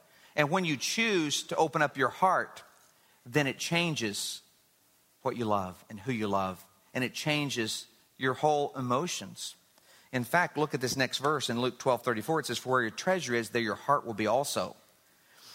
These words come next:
So the way you choose what's gonna be in your heart is what you value. If you value something, you've allowed it into your heart. What you cherish, what you treasure, because wherever your treasure is, there your heart will follow.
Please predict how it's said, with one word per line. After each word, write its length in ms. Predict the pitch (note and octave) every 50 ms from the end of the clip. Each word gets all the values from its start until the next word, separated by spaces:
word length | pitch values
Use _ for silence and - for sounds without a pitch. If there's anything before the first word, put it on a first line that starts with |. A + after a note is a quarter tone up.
| - -
So 140 | - - E3
the 120 | C#3+ C#3+
way 200 | C#3+ D#3+ F3+ G3+
you 180 | A3 G#3+ G3 D#3+
choose 600 | - - - - A#3+ B3 A#3+ G#3 F3 D#3 C3+ -
what's 160 | E3 D#3+ D3+ -
gonna 160 | E3+ D#3 C#3+
be 80 | D3+
in 100 | D3 C#3+
your 100 | C#3 C3
heart 320 | B2 - F3+ F3 D#3+ D3 -
is 200 | C#3 C3+ - - - - - - - _ _ _ _ _ _ _ _ -
what 180 | D#3 D#3+ D#3+
you 120 | D3+ C3 B2
value. 600 | G#2 G2 A#2 A#2 B2 C3 C3 A#2+ G2+ F#2 D2+ - - - -
If 160 | C#3 - D3
you 100 | C#3+ B2
value 520 | G#2+ F#2+ C#3+ D3+ F#3+ A#3 C4 B3 B3+ A#3
something, 640 | - - - G3+ F#3+ F3+ - G3 F#3 F3+ F3+ F3 - - D3
you've 160 | C#3+ C3+ B2
allowed 300 | C3 B2+ C3+ C#3 C#3 C#3
it 40 | C#3
into 160 | C3 A#2+ B2
your 140 | A#2+ A#2+ A#2
heart. 420 | - C3 A#2 G2+ F#2 - - - - - _ _ _ _ _ _ _ _ _ _ _ -
What 180 | - G3 G3 G3
you 100 | F3+ D#3
cherish, 560 | - - - A3 G#3 F#3 D3+ B2 - - -
what 140 | F#3+ F3+ F3
you 100 | E3+ D#3
treasure, 380 | - - F#3+ F#3 F3+ D#3 D#3+
because 260 | C3+ C3+ C#3+ C3 -
wherever 680 | C3+ C#3+ - - - D#3 F#3 G#3 G#3 G#3 A3+ A3 G#3 D#3
your 100 | E3 E3+
treasure 400 | D#3 - - A3 A3+ G#3 D#3 D#3+
is, 140 | D3+ C#3+ B2
there 140 | C3 D#3 D#3+
your 140 | D3+ C#3+ B2
heart 280 | - E3+ E3+ D3+ B2+
will 100 | C3 B2+
follow. 480 | A#2 - D#3 D3 C#3+ B2+ G2+ G2 -